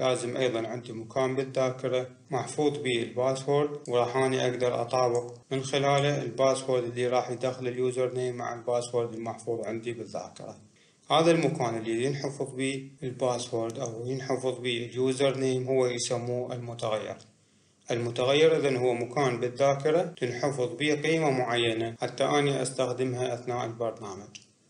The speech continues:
والمتغيرات أنواع، مرات نخزن في داخل هذه الذاكرة قيمة نصية، مرات نخزن في داخل هاي الذاكرة قيمة عددية، والقيمة العددية مرات تكون عدد صحيح ومرات تكون عدد كسري،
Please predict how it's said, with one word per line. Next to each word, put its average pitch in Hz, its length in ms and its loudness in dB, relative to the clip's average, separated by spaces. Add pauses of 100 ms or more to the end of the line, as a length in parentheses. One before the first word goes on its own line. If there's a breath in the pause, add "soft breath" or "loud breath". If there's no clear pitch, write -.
(400 soft breath)
والمتغيرات 147 800 4
أنواع، 113 460 -4
مرات 139 400 2
نخزن 123 340 0
في 117 240 -6
داخل 139 400 -2
هذه 127 380 0
الذاكرة 135 720 0
قيمة 135 300 2
نصية، 127 520 -2
مرات 123 480 0
نخزن 123 300 0
في 123 160 -6
داخل 131 360 0
هاي 123 260 2
الذاكرة 120 600 0
قيمة 120 360 0
عددية، 117 680 -2
والقيمة 143 420 2
العددية 135 480 2
مرات 127 380 2
تكون 123 240 0
عدد 123 280 0
صحيح 139 520 0 (180)
ومرات 127 440 0
تكون 120 300 -2
عدد 117 320 -2
كسري، - 400 -8